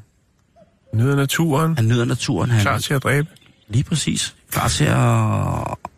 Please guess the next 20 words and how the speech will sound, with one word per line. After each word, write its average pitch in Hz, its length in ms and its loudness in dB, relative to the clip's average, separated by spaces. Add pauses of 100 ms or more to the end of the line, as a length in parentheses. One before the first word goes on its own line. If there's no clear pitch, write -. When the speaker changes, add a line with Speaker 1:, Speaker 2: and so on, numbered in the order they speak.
(480)
Speaker 2:
at 104 80 0
give... 117 600 4
Øh, 104 60 2 (1800)
give 139 100 0
tallerkenerne 131 540 2
noget 135 140 2
indhold 147 380 0
hjemme 123 220 0
på, 123 400 2 (240)
på - 80 -10
spisebordet. - 540 -4 (520)
Og, 113 200 2 (100)
Speaker 1:
Ja. 110 280 2
Speaker 2:
øh, 104 200 2 (2000)
lige 147 100 2
pludselig, 127 380 -2 (760)
så, - 260 -4 (420)
øh, 101 200 2 (1040)
hopper 113 180 0
der 107 160 0